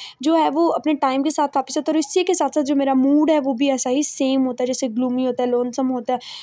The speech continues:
लोनलीनेस उसका शो किया हुआ है। फिर वो एंड पे कहते हैं कि मैं किसी ऐसे सीक्रेट लॉन्ग डिजाइन नोक का वेट कर रहा हूँ कि कोई अपना मुझे आवाज़ दे, कोई नॉक करे,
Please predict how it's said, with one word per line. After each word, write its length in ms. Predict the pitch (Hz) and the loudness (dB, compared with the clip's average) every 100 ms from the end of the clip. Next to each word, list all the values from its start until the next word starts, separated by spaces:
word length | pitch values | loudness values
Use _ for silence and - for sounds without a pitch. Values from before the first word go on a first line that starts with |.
| - | -2
लोनलीनेस 640 | 277 302 285 285 285 285 294 | 2 4 4 4 4 2 -2
उसका 200 | - 285 | -2 0
शो 200 | 262 269 | 0 -2
किया 160 | 269 | 0
हुआ 100 | 247 | -2
है। 60 | 269 | -2
फिर 160 | 339 330 | -2 0
वो 80 | |
एंड 200 | 339 320 | 0 0
पे 120 | 302 330 | 0 -2
कहते 220 | 311 359 | -2 0
हैं 60 | |
कि 60 | 381 | 0
मैं 140 | 349 | 0
किसी 200 | 349 330 | 0 -2
ऐसे 180 | 302 311 | -2 -2
सीक्रेट 520 | 311 - 277 - 294 | -4 -4 -6 -2 -4
लॉन्ग 260 | 262 254 247 | -2 -2 -2
डिजाइन 300 | 269 294 277 | -2 0 0
नोक 180 | 254 240 | 0 -2
का 120 | 262 | -4
वेट 300 | 233 233 - | 0 -2 -2
कर 80 | 247 | -4
रहा 80 | 262 | -4
हूँ 80 | - - - | -6 -10 -6
कि 60 | 294 | 0
कोई 220 | 330 320 | 4 4
अपना 240 | 302 285 | 2 2
मुझे 240 | 294 285 285 | 2 4 2
आवाज़ 360 | 269 247 285 | 2 2 2
दे, 100 | 285 | 0
कोई 120 | 285 277 | 0 0
नॉक 300 | 254 277 - | 0 -2 0
करे, 280 | 302 311 | 0 2